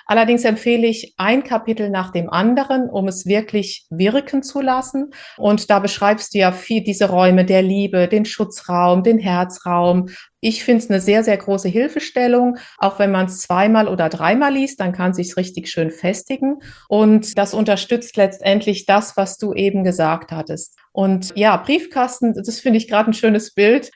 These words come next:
Du wirfst praktisch schon mal deinen Brief rein und die anderen können sich die Heilungsinformation dann rausnehmen. Gibt es noch so abschließend etwas, was dir gerade auf der Seele liegt, wo du sagst, das ist gerade noch fürs Kollektiv wichtig zu erwähnen?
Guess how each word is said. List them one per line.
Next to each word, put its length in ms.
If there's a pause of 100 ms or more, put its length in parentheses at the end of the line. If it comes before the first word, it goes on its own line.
Du 140
wirfst 300
praktisch 560
schon 180
mal 120
deinen 260
Brief 340
rein 320
und 320
die 100
anderen 760
können 240
sich 180
die 140
Heilungsinformation 1160
dann 220
rausnehmen. 800 (420)
Gibt 280
es 120
noch 200
so 160
abschließend 720
etwas, 720
was 280
dir 260
gerade 440
auf 180
der 160
Seele 360
liegt, 380
wo 100
du 100
sagst, 380
das 160
ist 160
gerade 360
noch 180
fürs 260
Kollektiv 760
wichtig 600 (220)
zu 200
erwähnen? 880